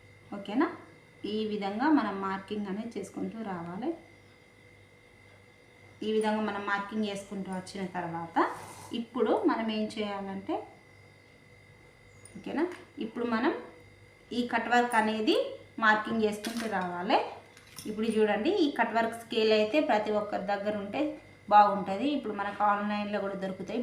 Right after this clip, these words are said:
బయట కూడా దొరుకుతాయి. ఇలాంటి కట్ వర్క్ స్కేల్ అనేది తీసుకోండి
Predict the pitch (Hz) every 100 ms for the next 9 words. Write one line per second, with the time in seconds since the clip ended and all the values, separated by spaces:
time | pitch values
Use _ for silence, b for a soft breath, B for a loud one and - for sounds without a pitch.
0 | 214 196 196 190 185 185 185 190 381 508
1 | B B B 220 214 214 - 202 202 208
2 | - - 208 196 190 196 214 208 190 -
3 | 180 180 269